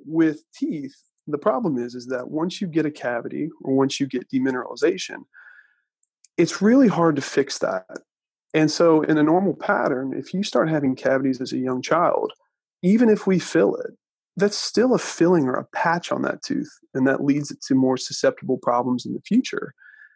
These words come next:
And as my wife always says, every little filling grows up to be a crown, meaning we, we start with things, but that filling's gonna go bad at some point, and then it's gonna need more work. And then when that happens, that's gonna need more work and eventually turn into crowns and other problems like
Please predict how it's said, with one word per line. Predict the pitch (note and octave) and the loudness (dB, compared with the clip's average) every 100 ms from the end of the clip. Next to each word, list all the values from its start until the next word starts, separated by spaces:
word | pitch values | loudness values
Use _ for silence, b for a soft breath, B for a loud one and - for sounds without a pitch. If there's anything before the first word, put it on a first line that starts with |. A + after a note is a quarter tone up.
| b _ C#3 | b _ 0
And | C3 C3 | 2 4
as | C3+ B2+ | 2 2
my | B2 | 2
wife | C3+ C#3+ C3+ | 2 2 2
always | C3 B2 | 0 -2
says, | B2+ B2+ | -2 -2
every | C3 | 0
little | C3+ B2+ | 0 0
filling | - D3 D#3 B2+ | -2 -2 0 -2
grows | B2+ B2+ B2+ | -2 -2 -2
up | - | -6
to | B2 | -6
be | A#2+ | -8
a | |
crown, | - - G3 C#3 C#2 C#3 - _ _ _ - | -4 0 2 2 0 -6 -10 _ _ _ 2
meaning | D3+ D3+ D#3+ | 4 6 4
we, | F3+ - - | 2 0 -2
we | F3 | 0
start | F3 - B2+ - | 0 2 2 2
with | D3+ | 0
things, | - B2+ B2+ | 0 -2 -2
but | C3+ - - D3 | -4 -6 -16 -4
that | G3 - - | -2 -2 -4
filling's | G#3 G3 E3+ | -2 0 0
gonna | D3 D3+ | 0 -2
go | C3+ C3+ | 0 -2
bad | B2+ B2 B2 | -2 -6 -6
at | - | -8
some | - C3 B2 | -12 -14 -12
point, | - - - _ - | -12 -12 -14 _ -4
and | D3 | 0
then | D#3+ | 2
it's | E3 | 0
gonna | - D3+ C#3 | -2 0 0
need | C3+ | 0
more | B2+ B2 B2 | -2 -4 -6
work. | C3+ - - _ _ _ - | -6 -10 -12 _ _ _ -6
And | C3+ | 0
then | C3+ | 2
when | D#3 D#3+ | 4 4
that | F3+ F#3 | 2 2
happens, | E3+ E3+ D3 C3+ | 0 0 -2 -2
that's | D3 - | -4 -2
gonna | D3 C#3 | -4 -2
need | C3 B2 | -2 -4
more | A#2 A#2+ | -6 -6
work | C3 C#3 C3+ | -6 -4 -2
and | |
eventually | D3+ F3+ F3+ F3 | 0 0 0 -2
turn | - C#3 | -2 -2
into | C3+ C3+ | -4 -6
crowns | - C3 C3 - | -8 -8 -8 -8
and | B2+ | -8
other | B2 - | -10 -4
problems | C#3 B2 B2 | -4 -4 -8
like | - | -12